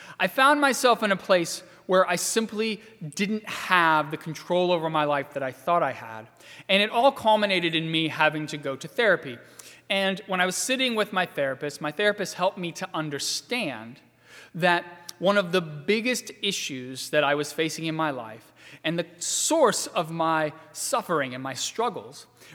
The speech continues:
was that I was unwilling to let go of the pain and the suffering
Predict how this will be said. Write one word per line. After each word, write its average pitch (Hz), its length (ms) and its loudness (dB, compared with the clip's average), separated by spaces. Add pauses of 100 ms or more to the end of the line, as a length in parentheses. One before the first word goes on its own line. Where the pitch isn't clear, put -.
was 185 200 4
that 208 180 4
I 202 80 4
was 202 280 2
unwilling 240 500 4
to 196 120 -4
let 190 320 2
go 139 320 2
of 139 140 -6
the 143 60 -10
pain 233 720 -8 (340)
and 170 180 -2
the 151 40 -4
suffering 131 1000 -8